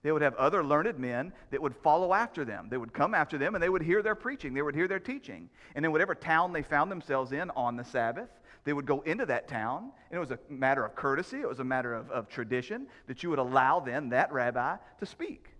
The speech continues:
to preach on what it was that was on his heart with regards to the law. And so you can, you can certainly see as the way that God has, has orchestrated throughout all history to set up these synagogues in every town, and to set up this system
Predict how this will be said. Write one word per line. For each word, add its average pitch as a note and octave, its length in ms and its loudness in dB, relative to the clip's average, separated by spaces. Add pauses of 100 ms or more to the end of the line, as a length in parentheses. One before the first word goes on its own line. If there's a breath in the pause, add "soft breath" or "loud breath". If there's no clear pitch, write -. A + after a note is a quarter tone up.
(300)
to D#3 80 -6
preach B3 340 -6
on B2+ 300 0
what C3 160 2
it - 80 -4
was C#3+ 280 2
that C#3+ 100 0
was C3+ 120 -2
on D3+ 160 4
his E3 140 -2
heart G3 240 4
with D3 140 -2
regards C3 400 0
to D3 60 -12
the C#3 100 0
law. D3+ 240 0
And A#2+ 100 -6
so C#3+ 220 4 (380 loud breath)
you F3 100 -2
can, D#3 260 2 (640)
you E3 80 -4
can D#3+ 100 0
certainly G3+ 280 0
see A#3+ 260 -6
as D3+ 160 0
the C#3 80 -2
way D3+ 160 4
that F3 180 0
God D#3+ 260 4
has, B2 280 -2
has C3+ 220 -2
orchestrated D3 640 -2
throughout B2 180 0
all F3+ 300 0
history C3+ 440 -2 (200 loud breath)
to C#3 60 -2
set G3+ 260 -2
up A#3+ 120 -2
these F#3+ 140 -8
synagogues B2+ 580 -2
in B2+ 80 -6
every C#3+ 220 -4
town, G2 400 -6 (720 loud breath)
and D3 100 2
to D3 80 -4
set G#3+ 140 4
up A3 100 4
this D3+ 140 -2
system C3+ 600 -2